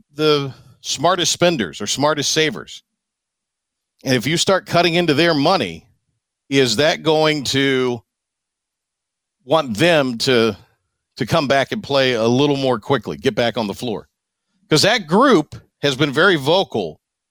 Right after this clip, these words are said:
in the wake of Rudy Gobert et al, that they don't want to, to play because they can end up infecting one another. But now that it's hit 'em in the pocketbook, do you think there'll be more of a push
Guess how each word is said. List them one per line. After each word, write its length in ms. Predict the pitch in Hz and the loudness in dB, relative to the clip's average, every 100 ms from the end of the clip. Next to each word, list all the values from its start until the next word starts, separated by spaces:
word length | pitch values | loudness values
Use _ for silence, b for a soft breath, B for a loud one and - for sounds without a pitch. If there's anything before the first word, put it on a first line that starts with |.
| _ _ _ _ _ - | _ _ _ _ _ -4
in 140 | 147 | -2
the 60 | 139 | 2
wake 240 | 151 156 | 2 0
of 140 | 135 123 | 0 0
Rudy 200 | 151 127 | 0 2
Gobert 680 | 135 110 143 147 135 131 | 2 2 2 2 2 0
et 160 | 131 135 | 0 2
al, 480 | 147 139 90 - _ | 2 2 0 -6 _
that 140 | 127 123 | -6 0
they 160 | 147 | 0
don't 240 | 151 147 131 | 2 -2 0
want 260 | 139 139 | -2 -2
to, 260 | - 117 117 _ _ - | -2 -2 -4 _ _ -14
to 100 | 107 | -6
play 300 | - 156 123 | 0 0 0
because 320 | 110 127 104 | -4 -6 -6
they 100 | 120 | -8
can 160 | 113 | -6
end 140 | 113 113 | -8 -8
up 100 | 104 | -10
infecting 500 | 95 - 110 - 80 | -12 -8 -8 -10 -18
one 140 | 78 | -18
another. 300 | 69 60 - _ _ _ _ _ _ _ _ _ _ _ _ _ _ _ _ _ _ _ _ _ _ _ _ _ - | -18 -20 -20 _ _ _ _ _ _ _ _ _ _ _ _ _ _ _ _ _ _ _ _ _ _ _ _ _ -4
But 160 | 131 120 | -4 -2
now 240 | 151 175 | 0 0
that 140 | 143 113 - | -2 -8 -16
it's 180 | 135 - | -8 -4
hit 160 | - | 0
'em 80 | 156 | 0
in 60 | 131 | 0
the 60 | |
pocketbook, 680 | 110 156 165 110 95 87 _ _ _ _ _ _ _ _ _ _ _ _ _ _ _ _ _ | -2 -2 -2 -6 -10 -12 _ _ _ _ _ _ _ _ _ _ _ _ _ _ _ _ _
do 80 | 135 | -4
you 160 | 131 131 | -2 0
think 220 | 156 127 | -2 -2
there'll 100 | 120 | -2
be 140 | 120 | 0
more 240 | 120 123 117 | 0 2 2
of 60 | |
a 60 | 107 | 0
push 520 | - 135 110 - - | -2 0 0 -4 -10